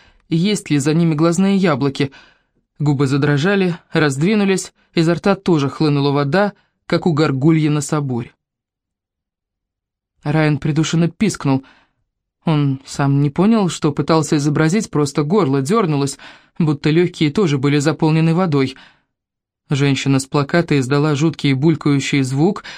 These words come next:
и Райан в ужасе осознал, что она говорит сквозь воду.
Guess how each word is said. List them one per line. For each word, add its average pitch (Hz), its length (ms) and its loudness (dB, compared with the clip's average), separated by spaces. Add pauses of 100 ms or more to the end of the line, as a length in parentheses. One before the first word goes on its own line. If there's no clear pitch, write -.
(140)
и 135 260 0
Райан 156 360 0
в 156 100 0
ужасе 180 340 0
осознал, 139 460 0
что 151 200 -2
она 139 180 0
говорит 156 360 0
сквозь 185 400 -2
воду. 180 520 0